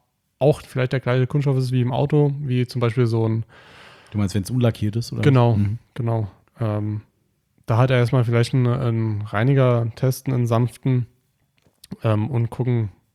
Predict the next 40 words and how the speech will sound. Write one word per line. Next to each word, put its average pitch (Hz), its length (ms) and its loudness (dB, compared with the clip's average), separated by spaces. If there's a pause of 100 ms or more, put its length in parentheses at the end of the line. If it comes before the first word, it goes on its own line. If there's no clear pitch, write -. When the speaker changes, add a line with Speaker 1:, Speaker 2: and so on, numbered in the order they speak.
(600)
Speaker 1:
Pflege, 113 480 2 (680)
ähm, 110 380 -4
welche 110 280 -2
da 110 300 2
vielleicht 110 340 -4
gewünscht 123 400 0
ist. 127 220 -2 (640)
Ähm, 110 120 -2
aber 104 180 -2
sonst, 113 340 -2 (480)
wenn's 143 280 2
normaler 127 300 4
Kunststoff 139 400 0
ist, 127 220 0
wie 127 160 2
beim 117 220 0
Auto, 117 420 0 (220)
ähm, 113 180 -6
also 113 180 -4
unlackierter, 117 640 -2 (300)
dann 107 180 -6
würde 107 140 -4
ich 104 100 -6
da 107 80 -6
sagen, 101 500 -6
ist - 180 -12
das 117 120 -14
kein 113 140 -10
Problem. 104 400 -8 (460)
Speaker 2:
Klar, 120 180 -2
du 117 80 -2
hast 110 160 -4
halt 135 100 0
natürlich 123 280 -2
das 123 120 -10
Problem, 117 340 0
je 117 100 4
nachdem, 120 360 2
ich - 120 -4
bin, 113 180 -4